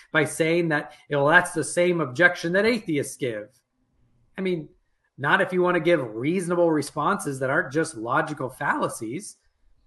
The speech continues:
I mean, imagine an atheist was debating with you as a Christian, and the Christian used the Kalam argument for God as an example. Let's say you use the Kalam. Would it be meaningful that for the atheist to say, "Well, you're just giving an Islamic argument because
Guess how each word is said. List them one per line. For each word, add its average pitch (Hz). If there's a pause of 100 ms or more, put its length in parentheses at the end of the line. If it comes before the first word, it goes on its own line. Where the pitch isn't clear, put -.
I 226
mean, 240
imagine 214
an 208
atheist 196
was 170
debating 156
with 135
you 180
as 135
a 127
Christian, 123 (220)
and 175
the 170
Christian 202
used 196
the 175
Kalam 175
argument 120 (720)
for 165
God 147
as 131
an 143
example. 131
Let's 147
say 185
you 151
use 147
the 135
Kalam. 139 (840)
Would 247
it 294
be 233
meaningful 202
that 180
for 170
the 160
atheist 180
to 160
say, 180
"Well, 185 (500)
you're 196
just 165
giving 165
an 131
Islamic 156
argument 123
because 151